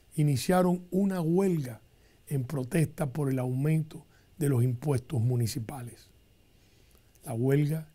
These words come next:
se convirtió en una confrontación política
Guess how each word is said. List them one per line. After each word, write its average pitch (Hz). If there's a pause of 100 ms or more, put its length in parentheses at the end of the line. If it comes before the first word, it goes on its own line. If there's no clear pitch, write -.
(240)
se 143
convirtió 151
en 160
una 185
confrontación 160
política 165